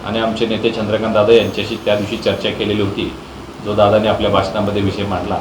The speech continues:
आणि लवकरच मुंबई या ठिकाणी सन्माननीय मुख्यमंत्री आदरणीय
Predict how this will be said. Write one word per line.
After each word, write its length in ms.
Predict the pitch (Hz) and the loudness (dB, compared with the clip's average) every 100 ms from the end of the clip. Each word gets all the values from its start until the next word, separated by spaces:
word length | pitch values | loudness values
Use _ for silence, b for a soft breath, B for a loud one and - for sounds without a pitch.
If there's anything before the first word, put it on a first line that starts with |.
| - - - - 107 | -6 -12 -12 -10 -2
आणि 160 | 117 | 4
लवकरच 600 | 127 123 151 165 165 - - - - - - - | 6 6 8 8 8 2 -6 -14 -16 -16 -12 -4
मुंबई 300 | 113 123 139 | 2 6 8
या 100 | 139 | 8
ठिकाणी 460 | 139 139 135 143 | 6 4 4 2
सन्माननीय 460 | 139 117 123 127 131 | 2 2 4 6 4
मुख्यमंत्री 720 | 120 - 120 120 123 131 135 - - - - - - 104 | 2 2 2 0 0 -2 -2 -8 -10 -12 -12 -12 -6 0
आदरणीय 420 | 107 113 117 | 4 4 4